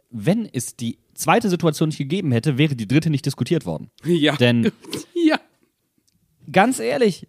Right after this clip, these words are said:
Speaker 1: dieses, dass wir da über Foul reden, finde ich merkwürdig, weil es ist kein Kopf in der Nähe, als er hochgeht und er kommt von hinten angelaufen. So, und alle, pass auf, und jetzt kommt der entscheidende Punkt, sie krachen zusammen, beide stehen auf, keiner beschwert sich,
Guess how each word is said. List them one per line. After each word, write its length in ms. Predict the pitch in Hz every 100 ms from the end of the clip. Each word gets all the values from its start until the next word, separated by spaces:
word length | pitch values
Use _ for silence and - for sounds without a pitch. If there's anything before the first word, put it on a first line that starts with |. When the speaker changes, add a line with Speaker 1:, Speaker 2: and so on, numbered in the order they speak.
| _
Speaker 1:
dieses, 400 | 175 190 170 - - - -
dass 180 | 185 196
wir 60 |
da 80 | 190
über 160 | 170 160
Foul 360 | - 202 262
reden, 400 | 202 160 127 110 - _
finde 320 | - 196 196
ich 260 | 156 - - _
merkwürdig, 720 | - 127 214 262 156 143 151 -
weil 160 | 143 151
es 80 |
ist 160 | 143 -
kein 240 | 190 233
Kopf 240 | - 233 -
in 120 | 160
der 100 | 139
Nähe, 240 | 131 135
als 180 | - 120
er 120 | 127
hochgeht 580 | 156 240 131 123 165 - _ _
und 120 | - 156
er 80 |
kommt 220 | - 185 -
von 140 | 160
hinten 260 | 190 220 190
angelaufen. 680 | 165 160 110 92 - 82 - _ _
So, 260 | 113 113 - - -
und 180 | 147 - _ - - _
alle, 380 | 220 240 107 -
pass 120 | 202
auf, 160 | 170 110
und 60 | 131
jetzt 140 | 190
kommt 120 | 202
der 60 | 170
entscheidende 300 | 147 160 165
Punkt, 300 | 190 117 -
sie 120 | 131
krachen 280 | - 127 135
zusammen, 400 | - 110 139 208 -
beide 400 | - 139 220 247
stehen 280 | - 220 208
auf, 240 | 110 95 - _ _
keiner 360 | - 185 233 233
beschwert 420 | 277 - 339 147
sich, 260 | - 170